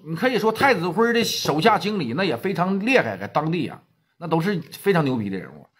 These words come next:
啊。一招手，领了当时十五六个保安啊，人家保安非常给力啊，迅速啊，哎，就来到这个杜成他们的二零八包房了。哎，人经理还挺礼貌，梆梆梆敲敲门。这丁俊伟还有云山啊，他哪知道里面坐的都是真神呢，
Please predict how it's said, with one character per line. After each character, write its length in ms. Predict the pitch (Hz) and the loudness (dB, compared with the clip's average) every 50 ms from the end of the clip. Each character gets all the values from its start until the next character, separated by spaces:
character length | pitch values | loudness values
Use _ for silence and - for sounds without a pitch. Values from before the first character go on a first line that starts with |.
| _ - - - - _ | _ -20 -20 -20 -20 _
啊。 200 | - 170 190 190 | 2 4 4 4
一 160 | 208 262 285 | 4 2 2
招 220 | 214 233 254 262 247 | 4 6 6 6 4
手， 400 | 175 139 113 120 123 - - _ | 2 -2 -6 -8 -10 -12 -16 _
领 180 | 143 147 143 139 | -8 -6 -4 -2
了 120 | 170 180 | -2 2
当 160 | - 185 190 | 2 2 2
时 160 | 170 165 185 180 | 2 0 -2 -2
十 260 | 175 - - - 190 | -2 -4 -4 -2 -2
五 100 | 170 147 | 0 2
六 100 | 160 156 | 2 4
个 80 | 170 | 4
保 140 | 151 131 113 | 4 4 4
安 380 | 110 113 117 113 107 - - - _ _ _ _ _ _ _ | 6 4 4 2 0 -4 -12 -20 _ _ _ _ _ _ _
啊， 400 | 131 147 147 117 - - - _ _ _ _ _ _ _ | 0 0 0 0 -2 -8 -20 _ _ _ _ _ _ _
人 160 | 123 135 165 | 0 4 4
家 80 | 196 | 4
保 140 | 190 - 175 | 4 6 6
安 160 | 156 147 165 | 6 6 6
非 100 | 160 180 | 4 4
常 140 | 165 170 160 | 2 2 2
给 100 | 139 123 | 2 2
力 140 | 131 139 131 | 2 2 2
啊， 160 | 127 135 123 110 | 4 4 4 2
迅 320 | - - - 359 339 190 | 0 0 2 4 4 4
速 320 | 165 269 294 - - - - _ - - _ - _ _ _ _ | 4 2 2 0 -2 -8 -16 _ -20 -20 _ -20 _ _ _ _
啊， 300 | 156 180 185 165 - - - - _ _ _ _ _ _ _ _ | 4 4 4 4 0 -6 -18 -20 _ _ _ _ _ _ _ _
哎， 280 | - 143 127 - - - | 2 2 2 2 0 -2
就 80 | 147 143 | 0 2
来 140 | 127 123 | 2 4
到 120 | - 143 139 | 4 4 4
这 100 | 135 131 | 4 2
个 220 | 123 127 120 117 - - - - _ - | 4 4 2 2 0 -2 -10 -20 _ -6
杜 100 | 160 131 | -4 -2
成 140 | 123 131 123 | -2 -2 2
他 120 | 123 127 | 2 2
们 60 | 120 | 2
的 120 | 123 131 - | 2 2 2
二 100 | 123 123 | 2 2
零 100 | 120 120 | 4 4
八 100 | 127 123 | 2 4
包 140 | 113 143 | 2 2
房 180 | 120 101 92 104 | 0 0 -4 -6
了。 80 | 117 110 - - _ _ _ _ _ _ _ - _ | -10 -12 -14 -20 _ _ _ _ _ _ _ -12 _
哎， 260 | 135 151 135 - - 101 | 0 0 0 0 -2 -2
人 160 | 120 147 147 | -2 0 2
经 140 | 143 170 170 | 4 4 2
理 100 | 131 92 | 2 2
还 140 | 107 147 143 | 0 0 0
挺 240 | - 147 156 165 | 2 2 2 2
礼 120 | 143 - 82 | 2 0 0
貌， 340 | 110 127 117 - - - _ | 0 0 0 0 -4 -2 _
梆 140 | - 120 139 | 2 2 4
梆 160 | 135 131 127 | 2 2 2
梆 140 | 123 135 131 | 2 0 2
敲 180 | - 131 131 | 2 2 2
敲 120 | 123 135 120 | 2 2 2
门。 160 | 110 - - - - - _ _ _ _ _ _ _ _ _ | 2 0 0 -4 -12 -20 _ _ _ _ _ _ _ _ _
这 100 | _ 165 | _ -4
丁 180 | 160 165 170 170 | 0 2 4 6
俊 120 | 180 190 | 6 6
伟 140 | 165 123 95 | 4 4 0
还 140 | 104 - 180 | 2 2 2
有 60 | 151 | 2
云 200 | 127 117 165 196 | 4 2 2 2
山 260 | 160 165 135 123 117 | 4 4 2 2 2
啊， 180 | 120 147 147 123 | 0 0 0 2
他 100 | - 190 | 2 2
哪 140 | 202 185 147 | 2 2 2
知 100 | 117 147 | 2 4
道 80 | 165 170 | 2 4
里 120 | 147 131 | 4 4
面 140 | 127 143 147 | 4 2 2
坐 140 | 139 175 165 | 4 2 2
的 60 | 139 | 2
都 140 | 123 135 139 | 2 2 2
是 60 | 135 | 4
真 160 | 156 151 139 | 4 4 4
神 180 | - 120 98 117 | 4 2 2 0
呢， 120 | 131 123 | -2 -4